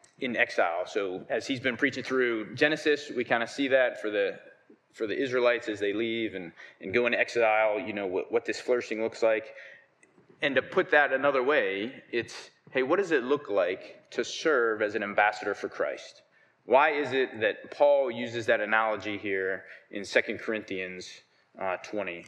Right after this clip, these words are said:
And so today we're gonna take a look at our text more deeply,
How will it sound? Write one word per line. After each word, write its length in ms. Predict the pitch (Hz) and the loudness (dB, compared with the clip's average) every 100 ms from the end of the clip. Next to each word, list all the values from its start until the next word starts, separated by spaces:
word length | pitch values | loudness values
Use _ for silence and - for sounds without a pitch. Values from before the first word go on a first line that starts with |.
| - _ _ - | -20 _ _ -16
And 120 | - 110 | -2 2
so 80 | |
today 260 | 135 160 160 | 4 6 6
we're 120 | 151 | 4
gonna 120 | 135 | 2
take 160 | 131 135 | 2 2
a 60 | 139 | 4
look 180 | 151 | 4
at 80 | 151 | 4
our 200 | 139 131 117 - - | 4 2 -2 -12 0
text 320 | 170 151 - | 2 2 0
more 220 | 143 135 | 0 0
deeply, 460 | 127 170 202 214 | 0 -2 0 0